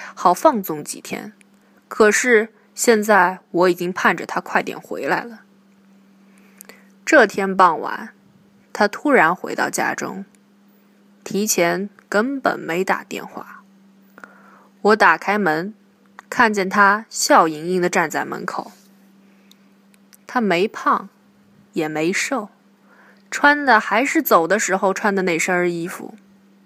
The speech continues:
只是买了一个旅行包，很大。我急忙接过来。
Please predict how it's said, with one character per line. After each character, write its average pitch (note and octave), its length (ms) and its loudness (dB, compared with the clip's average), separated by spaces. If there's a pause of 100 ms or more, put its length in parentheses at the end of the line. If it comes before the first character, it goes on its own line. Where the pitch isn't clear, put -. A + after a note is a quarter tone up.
(300)
只 F3 200 2
是 G3+ 420 2 (100)
买 E3 300 4
了 F#3+ 120 -4
一 G3 140 -4
个 A#3+ 140 2
旅 D#3+ 180 -2
行 F3+ 300 -6
包， B3 320 0 (520)
很 - 340 -2
大。 G#3 320 0 (720)
我 F#3+ 140 4
急 G3 200 0
忙 A3+ 200 2
接 C4+ 220 -4
过 - 180 -2
来。 - 160 -14